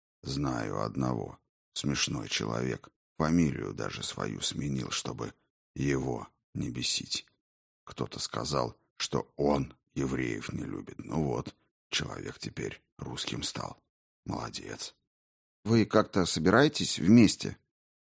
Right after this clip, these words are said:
Да, бывают расширенные собрания для всех ключевых кормилиц раза два в неделю. А есть для узкого круга,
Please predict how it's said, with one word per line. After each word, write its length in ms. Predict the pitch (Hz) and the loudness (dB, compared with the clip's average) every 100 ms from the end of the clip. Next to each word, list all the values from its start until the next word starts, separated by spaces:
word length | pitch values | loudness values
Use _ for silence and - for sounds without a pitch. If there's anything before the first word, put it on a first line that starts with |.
| _ _ _ - | _ _ _ -14
Да, 500 | - - 76 71 69 | -8 -4 -2 -2 -4
бывают 500 | - - 71 71 - | -6 -4 -2 -2 -2
расширенные 680 | 55 - - 64 60 58 57 | -2 0 0 -2 -2 -6 -4
собрания 760 | - 52 69 60 60 55 - - _ _ _ _ | -4 -2 -2 -2 -2 -6 -8 -14 _ _ _ _
для 220 | - 67 | -4 -2
всех 380 | - - 76 - | -2 0 0 -2
ключевых 600 | - 60 - 55 64 - | -6 -6 -4 -2 -4 -4
кормилиц 720 | - 64 65 64 - - - - _ _ - | -6 -6 -4 -4 -6 -6 -6 -8 _ _ -4
раза 300 | 73 67 64 | -2 -2 -4
два 220 | 62 57 | -4 -6
в 60 | 52 | -8
неделю. 480 | 50 - 50 50 - _ _ _ _ _ _ - | -10 -8 -8 -10 -16 _ _ _ _ _ _ -10
А 120 | - | -6
есть 320 | 65 69 73 | -2 -2 -2
для 180 | 65 62 | -2 0
узкого 480 | 67 76 - - - | 0 -2 -4 -8 -8
круга, 500 | - - 53 - | -8 -6 -8 -12